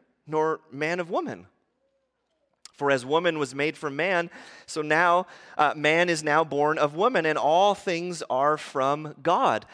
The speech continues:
So notice that he's saying, "No, no, no, no, no. Just because Eve was made from Adam doesn't mean that Eve is less than. Look, all men are now born from women. We kind of need them." <laughs>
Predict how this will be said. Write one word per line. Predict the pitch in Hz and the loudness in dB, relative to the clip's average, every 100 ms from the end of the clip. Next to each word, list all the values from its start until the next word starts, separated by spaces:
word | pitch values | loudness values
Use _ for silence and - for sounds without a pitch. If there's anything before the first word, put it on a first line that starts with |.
| - | -20
So | - 190 | -4 0
notice | 160 208 226 151 | 4 4 4 -2
that | 165 | -4
he's | 147 170 | -4 -4
saying, | 208 214 170 | -2 -2 -2
"No, | |
no, | 214 | -4
no, | 240 220 | -4 -4
no, | 185 | -4
no. | 143 110 | -4 -6
Just | - 208 220 - | -4 -4 -4 -8
because | 190 165 160 139 | -12 -8 -8 -8
Eve | 160 185 185 | -10 -8 -8
was | 156 135 | -8 -10
made | 143 147 160 | -8 -8 -8
from | - 139 | -10 -10
Adam | 143 170 160 131 - - - | -6 -2 -2 -4 -12 -20 -8
doesn't | - 202 220 170 | -2 0 0 -2
mean | 165 202 180 | -4 -4 -2
that | 147 - | -2 -2
Eve | 180 202 185 | -4 -4 -2
is | 175 139 | -4 -2
less | 147 180 - - | 2 2 2 0
than. | 165 151 113 101 - _ _ _ _ | 4 4 2 -6 -20 _ _ _ _
Look, | 151 226 233 277 | 0 2 0 0
all | 175 226 262 | 4 6 6
men | 240 240 269 233 | 4 4 6 4
are | |
now | 196 202 220 | 4 4 4
born | 180 214 247 240 | 4 4 4 2
from | 247 226 | 2 4
women. | 285 339 190 123 117 | 6 6 4 0 -8
We | |
kind | - 247 302 | 0 0 0
of | 240 | 0
need | 285 349 | 2 4
them." | 277 208 117 98 _ - | 2 2 -2 -14 _ -2
<laughs> | - | 0